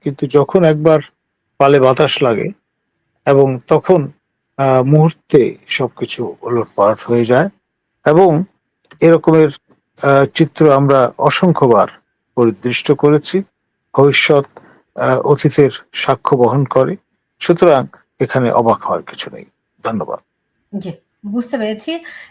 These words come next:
Speaker 2: কিন্তু আমি, আমি শেষ প্রশ্নটি আপনাকে রাখি, কালকে সকালবেলায় আপনার প্রত্যাশাটা কি বলুন?
Speaker 1: আমি যেটি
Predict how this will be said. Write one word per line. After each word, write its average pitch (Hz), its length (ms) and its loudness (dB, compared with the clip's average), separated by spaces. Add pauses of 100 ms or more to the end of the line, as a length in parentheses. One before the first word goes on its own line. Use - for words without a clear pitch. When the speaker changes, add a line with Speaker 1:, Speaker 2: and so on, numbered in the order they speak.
(120)
Speaker 2:
কিন্তু 277 240 -2
আমি, 262 680 0
আমি 254 300 -4
শেষ - 600 -8
প্রশ্নটি 269 400 -6
আপনাকে 262 420 -4
রাখি, 233 280 -2
কালকে 226 360 -4
সকালবেলায় 254 540 -4 (280)
আপনার 403 380 0
প্রত্যাশাটা 247 540 -4
কি 165 140 -14
বলুন? 139 320 -14 (1500)
Speaker 1:
আমি 214 480 4
যেটি 190 520 2